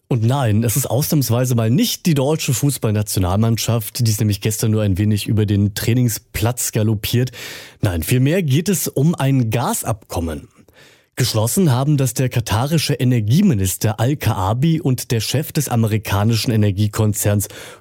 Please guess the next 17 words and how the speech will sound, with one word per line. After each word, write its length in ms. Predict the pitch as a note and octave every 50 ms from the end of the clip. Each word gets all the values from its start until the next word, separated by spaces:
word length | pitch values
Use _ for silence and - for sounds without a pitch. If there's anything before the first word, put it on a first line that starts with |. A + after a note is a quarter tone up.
| _ _
ConocoPhillips. 1500 | _ - B2 C#3+ F3+ F#3+ F3+ D#3+ - - A2+ A#2 A#2+ A2+ - - - - - - - F#3+ A3+ F#3 G#2+ - - - - - - - - - _ _ _ _ _ _ _
Und 220 | - B2+ B2 B2+
es 140 | - C3 -
beinhaltet 560 | - - C#3 F#3 A3+ A3 C#3+ G#2 F#2+ F#2+ -
eben 320 | - F2 E2+ D#2+ G2 G2+ G#2+
unter 340 | - B2 B2 B2 C#3 B2+ -
anderem 360 | D#3 G#3+ G3 C#3+ G#2+ G#2+ G2
auch, 300 | E2 F2 G#2 C3+ D3+ D#3
dass 220 | - D3 B2+ -
Deutschland 640 | - B2+ G#2+ B2 D#3 - - - F#3 E3+ D#3+ D3+ -
ab 140 | D3+ D#3 - -
zweitausendsechsundzwanzig 1700 | - - - - B2+ C#3 C#3 - C#3 B2+ A#2+ A2+ A#2+ A2 F#2+ G2 A2+ F#3 - - - G#3+ G3 F3+ - - - G2 G#2+ A2 G#2 - A#2+ - - - - - - - - _
flüssiges 920 | - - - - A#2 A#2+ E3+ F3 - A3 G3+ D#3+ F#3+ F3 - - - -
Gas 500 | - G#2+ F2 F2+ G2+ B2 B2 - - - _
aus 400 | - F2 G2+ A2+ A#2+ - - - _ _ _ _
Katar 500 | - - B2+ E3 F3 - E3 C#3+ B2+ -
enthält. 560 | F#2+ F#2+ F2+ - F#2+ F2 E2 C#2+ - - -